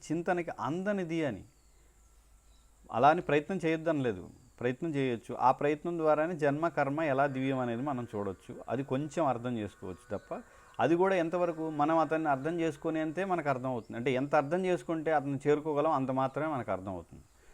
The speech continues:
అంతకు మించి మనకేం అర్థం కాదు. ఇంకా చాలా శక్తులు ఉన్నాయి కదా కృష్ణుడికి. ఆ, లక్ష్మీపతిత్వం అంటే భగ-, రాధ యొక్క ప-, ప్రియుడిలాగా ఎలా ఉంటున్నాడు, ఇంతమంది గోపికలు ఎలా ఉన్నారు, ప్రతి అణువులో ఎలా వస్తాడు, ఆ, కాలానికి అతీతంగా ఎలా ఉన్నాడు, ఇవన్నీ అర్థం కానివి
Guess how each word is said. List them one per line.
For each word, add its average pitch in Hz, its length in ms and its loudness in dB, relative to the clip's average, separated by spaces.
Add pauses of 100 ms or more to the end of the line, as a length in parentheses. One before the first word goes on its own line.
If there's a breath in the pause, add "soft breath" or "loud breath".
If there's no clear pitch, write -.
(160 soft breath)
అంతకు 143 280 0
మించి 151 380 -4 (440)
మనకేం 123 380 -2
అర్థం 123 300 -2
కాదు. 90 200 -6
ఇంకా 110 180 -4 (100)
చాలా 165 180 4
శక్తులు 156 340 -4
ఉన్నాయి 95 220 -4
కదా 117 100 -4
కృష్ణుడికి. 113 440 -10 (840 soft breath)
ఆ, 110 120 -10 (280)
లక్ష్మీపతిత్వం 135 800 2
అంటే 123 160 -2
భగ-, 113 260 0
రాధ 117 260 6
యొక్క 135 400 2
ప-, 110 300 -2 (360)
ప్రియుడిలాగా 135 600 2
ఎలా 120 200 4
ఉంటున్నాడు, 127 480 -2
ఇంతమంది 147 440 -2
గోపికలు 135 380 0
ఎలా 117 160 4
ఉన్నారు, 120 520 -2
ప్రతి 127 220 0
అణువులో 143 340 0
ఎలా 107 240 2
వస్తాడు, 120 520 -2 (640 soft breath)
ఆ, 127 260 -6
కాలానికి 143 380 6
అతీతంగా 117 440 0
ఎలా 120 160 4
ఉన్నాడు, 127 340 0
ఇవన్నీ 156 420 -2
అర్థం 147 320 0
కానివి 143 260 -2